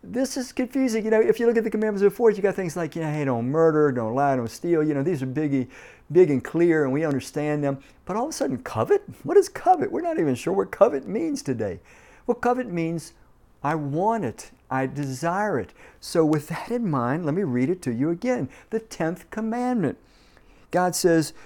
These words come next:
"You shall not covet, think, want, or desire your neighbor's house. You shall not covet or desire or want your neighbor's wife or husband," I could just throw in there,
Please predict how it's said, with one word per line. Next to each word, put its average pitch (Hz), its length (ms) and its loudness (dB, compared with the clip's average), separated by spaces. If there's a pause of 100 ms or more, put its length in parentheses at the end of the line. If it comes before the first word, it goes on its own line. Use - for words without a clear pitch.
(160)
"You 180 360 2
shall 214 320 4
not 196 380 2
covet, 185 500 0
think, 165 360 -4
want, 147 340 2
or 202 140 6
desire 175 640 6 (400)
your 151 180 8
neighbor's 160 540 2
house. 165 640 0 (400)
You 156 180 4
shall 151 240 2
not 143 240 2
covet 196 460 2 (260)
or 147 140 6
desire 151 640 4 (160)
or 147 160 6
want 170 420 6 (120)
your 139 140 6
neighbor's 165 500 4
wife 156 460 4
or 226 380 2 (260)
husband," 208 500 2
I 143 100 2
could 127 180 -4
just 131 220 0
throw 127 260 6
in 117 100 0
there, 143 300 2